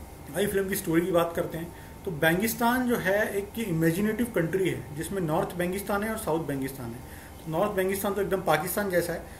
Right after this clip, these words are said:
और South Bangistan एकदम India जैसा है। North Bangistan में, अ, रितेश Deshmukh call center में काम करते हैं, तो वहाँ पे अल काम तमाम एक terrorist group है, वो लोग Ritesh को ब्रेन वॉश कर देते हैं और जिहाद के लिए रेडी कर देते हैं। वैसे ही South बैंगिस्तान में पुलकित सम्राट एक रामलीला के एक्टर होते हैं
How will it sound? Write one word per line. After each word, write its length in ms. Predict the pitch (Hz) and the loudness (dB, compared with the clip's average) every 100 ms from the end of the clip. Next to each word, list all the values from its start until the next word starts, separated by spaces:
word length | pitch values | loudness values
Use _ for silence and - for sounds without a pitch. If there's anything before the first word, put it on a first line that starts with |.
| - - | -14 -8
और 60 | 160 | -2
South 240 | 156 175 | 2 4
Bangistan 420 | 170 170 170 180 | 4 2 0 0
एकदम 200 | 170 185 | 0 0
India 300 | 165 147 151 | 0 4 6
जैसा 260 | 135 131 127 | 6 0 -4
है। 100 | 123 - - - 156 | -8 -12 -14 -8 0
North 240 | 160 202 | 2 2
Bangistan 480 | 185 190 202 202 190 | 2 2 0 0 0
में, 320 | 202 214 220 | 0 0 0
अ, 80 | 214 - - 170 | -4 -12 -8 -4
रितेश 540 | 156 151 143 165 196 | -2 0 0 4 4
Deshmukh 420 | 190 196 208 208 | 4 2 0 2
call 180 | 165 180 | 4 4
center 240 | 190 190 | 4 0
में 140 | 202 190 | 0 2
काम 220 | 175 196 | 2 2
करते 240 | 180 - | 0 -2
हैं, 140 | 165 - - - - | -6 -8 -14 -16 -10
तो 60 | 165 | -2
वहाँ 160 | 165 | 0
पे 140 | 175 226 - | 2 2 2
अल 140 | 190 214 | 2 2
काम 300 | 202 196 190 | 2 0 0
तमाम 400 | 185 190 208 190 | 2 2 2 0
एक 120 | 180 | 0
terrorist 340 | 175 160 202 160 | 2 2 2 0
group 180 | 180 190 | 2 2
है, 80 | |
वो 140 | 190 170 | 4 6
लोग 200 | 185 170 | 4 4
Ritesh 280 | 170 185 185 | 2 2 2
को 120 | 185 | 2
ब्रेन 220 | 151 165 | 4 6
वॉश 200 | 185 180 | 4 4
कर 160 | 180 151 | 0 0
देते 240 | 156 170 | 0 -2
हैं 60 | 202 | 0
और 180 | 170 | 0
जिहाद 320 | 131 143 165 170 | 0 2 2 2
के 60 | 185 | 4
लिए 100 | 170 | 4
रेडी 180 | 147 | 2
कर 120 | 156 147 | 0 -2
देते 280 | 123 123 | -4 -6
हैं। 140 | 120 123 - - - - 151 | -10 -10 -14 -14 -14 -10 -2
वैसे 200 | 147 202 | 2 2
ही 60 | |
South 260 | 202 180 190 | 4 4 4
बैंगिस्तान 360 | 196 196 208 196 | 4 2 0 0
में 160 | 196 | 0
पुलकित 220 | 185 180 | 0 0
सम्राट 420 | - 185 180 185 190 | 0 0 4 4 4
एक 220 | 185 196 | 2 2
रामलीला 520 | 175 170 165 180 196 | 4 6 6 6 6
के 100 | 196 | 4
एक्टर 240 | 175 202 | 2 4
होते 220 | 190 170 | 2 2
हैं 140 | 165 | -4